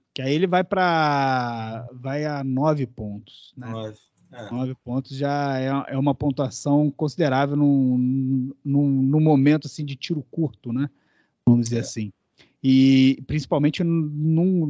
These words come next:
Speaker 1: numa chave que é muito disputada, né? E, mas é, é, é aquilo, a próxima rodada vai ser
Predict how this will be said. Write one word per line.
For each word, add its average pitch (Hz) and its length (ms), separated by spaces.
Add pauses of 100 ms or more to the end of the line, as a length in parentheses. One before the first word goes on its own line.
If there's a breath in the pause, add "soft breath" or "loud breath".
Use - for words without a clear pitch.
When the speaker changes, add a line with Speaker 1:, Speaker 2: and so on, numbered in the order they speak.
(180)
Speaker 1:
numa 143 400
chave 156 480
que 160 140
é - 20
muito 143 460
disputada, 117 640
né? 113 140 (600 soft breath)
E, 113 520
mas 143 200
é, 196 200
é, 156 320
é 185 100
aquilo, 131 380
a 123 100
próxima 208 600
rodada 156 800
vai 135 260
ser 165 360